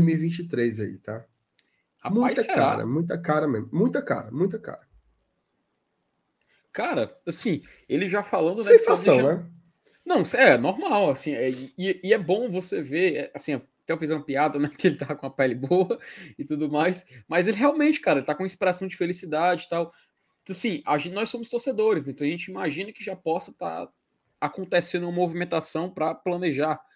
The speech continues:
Speaker 2: a próxima temporada, né? E assim, ele falou bem, tá? Ele falou bem, ele falou de, dessa questão da Libertadores, que a gente não curtiu a Libertadores quando podia, que a gente passou por um grupo muito difícil,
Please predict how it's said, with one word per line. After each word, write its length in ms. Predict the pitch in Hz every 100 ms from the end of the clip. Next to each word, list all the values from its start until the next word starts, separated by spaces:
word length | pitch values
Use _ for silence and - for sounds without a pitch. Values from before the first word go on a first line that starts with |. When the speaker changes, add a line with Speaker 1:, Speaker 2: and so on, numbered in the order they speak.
| _
Speaker 2:
a 80 | -
próxima 380 | - 127 123 127
temporada, 540 | 120 110 120 104 101
né? 120 | 104 107 _ _ _
E 80 | 190
assim, 160 | 226 240
ele 80 |
falou 240 | 220 - 262
bem, 180 | 269 196
tá? 240 | 180 180 _ -
Ele 140 | 135
falou 260 | 156 170 165
bem, 260 | 151 185
ele 100 | 175
falou 300 | 147 151 156
de, 220 | 147 143
dessa 220 | 139 139 -
questão 240 | 135 147
da 60 | 143
Libertadores, 560 | 139 143 143 139 160
que 80 | -
a 40 | 151
gente 140 | 147
não 100 | 165
curtiu 460 | 170 175 - - 190
a 40 |
Libertadores 600 | 180 156 160 151 151 147
quando 160 | 143 135
podia, 640 | - 147 135 165 165 156 _ _ _
que 80 |
a 40 | 131
gente 180 | 147 -
passou 320 | 160 143 165
por 100 | 160
um 80 | 147
grupo 240 | 139 -
muito 160 | 143 139
difícil, 720 | 139 - 151 160 - 160